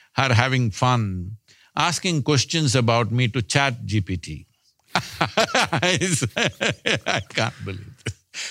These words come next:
What all it's saying. So it looks like it's a person talking,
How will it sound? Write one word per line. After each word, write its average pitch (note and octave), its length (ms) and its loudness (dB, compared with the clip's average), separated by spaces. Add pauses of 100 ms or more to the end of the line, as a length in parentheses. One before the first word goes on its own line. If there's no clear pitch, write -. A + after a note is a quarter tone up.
What C#3+ 380 2
all D#3 160 4
it's B2+ 180 4
saying. G#2 500 2 (400)
So G3 240 2
it F#3 200 2
looks G#3 280 2
like G3 300 2
it's F3+ 200 0
a F3+ 60 2
person E3+ 560 2
talking, G#2 580 0